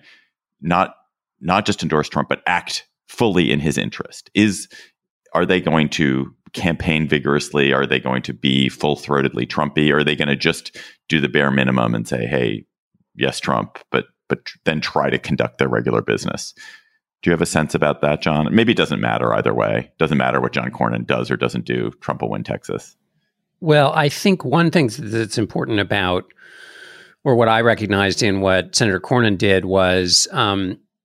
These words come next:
Speaker 2: and this is why New Hampshire was a big deal for Donald Trump. So what happened when Donald Trump claimed the election was stolen is he got a lot of people whipped up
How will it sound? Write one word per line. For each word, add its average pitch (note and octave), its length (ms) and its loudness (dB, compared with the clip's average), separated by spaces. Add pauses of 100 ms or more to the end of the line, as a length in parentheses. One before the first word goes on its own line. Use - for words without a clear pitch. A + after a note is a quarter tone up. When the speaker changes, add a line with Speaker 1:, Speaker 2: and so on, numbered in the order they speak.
(280)
Speaker 2:
and B2+ 180 2
this A#2+ 140 4
is G#2 120 0
why G2+ 260 2
New G2 120 0
Hampshire G2 360 0
was F#2+ 140 -4
a F2 40 -6
big E2+ 200 -2
deal F2 200 2
for G2 100 -6
Donald F2 300 -2
Trump. D#2+ 320 -8 (760)
So B2 560 2 (320)
what C3+ 180 0
happened F3+ 480 2
when A#2 400 2
Donald A#2+ 260 2
Trump A2 180 -2
claimed A2 280 -2
the G2+ 60 0
election F#2+ 340 0
was E2 100 -6
stolen E2+ 580 -2
is F#2+ 220 -2
he - 80 0
got A2+ 220 2
a A2 40 2
lot C3 180 4
of A2+ 60 -8
people A2+ 280 -4
whipped A2 260 -2
up G2 300 0